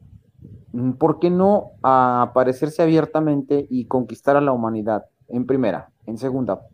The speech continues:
¿por qué no lo hicieron cuando tenía, cuando el ser humano no tenía la suficiente inteligencia para defenderse? Vaya,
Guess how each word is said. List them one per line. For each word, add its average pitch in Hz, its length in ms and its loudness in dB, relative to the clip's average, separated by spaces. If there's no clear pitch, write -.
¿por 147 360 0
qué 180 180 0
no 202 160 2
lo 190 160 0
hicieron 165 540 -2
cuando 139 400 0
tenía, 139 500 -4
cuando 131 240 -2
el 127 320 -4
ser 147 160 -6
humano 143 340 -4
no 160 260 -2
tenía 165 280 -2
la 156 140 -2
suficiente 139 420 -8
inteligencia 139 800 -4
para 110 200 4
defenderse? 120 680 -2
Vaya, 120 480 0